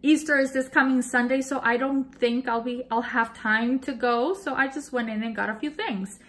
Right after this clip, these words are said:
And I stopped by Marshall's and got a, a few little things, so I will show you that as well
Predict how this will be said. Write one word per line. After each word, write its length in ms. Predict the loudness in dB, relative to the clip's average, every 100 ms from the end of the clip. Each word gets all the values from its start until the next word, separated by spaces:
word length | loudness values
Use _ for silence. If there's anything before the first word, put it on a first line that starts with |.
| -20 -20 -8
And 200 | -2 0
I 80 |
stopped 340 | -2 -2 -2 0
by 140 | 0
Marshall's 760 | 0 0 0 0 0 -4 -4 -4
and 160 | -2
got 200 | 0 2
a, 180 | 0 -4 -12 -14 -10
a 160 | -10 2
few 240 | 4 6
little 240 | 4 2 0
things, 340 | 0 -2 -2
so 140 | -4 0
I 140 | 0
will 140 | 0
show 260 | -4 -6 -6
you 180 | -6 -2
that 180 | 0 0
as 280 | -2 -6
well 440 | -6 -4 -4 -6